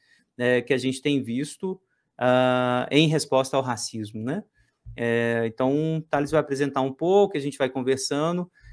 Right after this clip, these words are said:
É, obrigado pela presença já de todo mundo. A, o comentário tá aberto, né, pra vocês irem discutindo e, e a gente vai conversando juntos aqui. Thales, obrigado pela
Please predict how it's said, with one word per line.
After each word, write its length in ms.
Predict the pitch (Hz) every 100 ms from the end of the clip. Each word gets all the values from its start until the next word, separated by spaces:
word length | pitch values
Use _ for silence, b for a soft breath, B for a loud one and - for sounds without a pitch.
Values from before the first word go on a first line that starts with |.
| b -
É, 240 | 120 120
obrigado 460 | 117 139 135 135 127
pela 180 | 127
presença 400 | 123 123 120 113
já 140 | 117 117
de 100 | 113
todo 220 | 123 131
mundo. 640 | 135 156 170 175 175 165 -
A, 260 | 123 123 127
o 400 | 135 123 123 123
comentário 500 | 139 131 127 123 120
tá 140 | 123
aberto, 800 | 113 120 143 175 156 - 170 156 _
né, 160 | 139
pra 160 | 151 135
vocês 360 | 123 - 131 123
irem 200 | 131 131
discutindo 680 | - 127 - 147 170 170
e, 240 | 147 151 147 b b _
e 60 | 123
a 40 |
gente 240 | 123 131 123
vai 640 | 127 131 139 127 113 110 -
conversando 480 | - 127 135 131 139
juntos 340 | - 120 117 127
aqui. 320 | 113 - - _ _
Thales, 520 | 127 117 110 - -
obrigado 520 | 123 131 127 127 123
pela 500 | - 120 120 113 107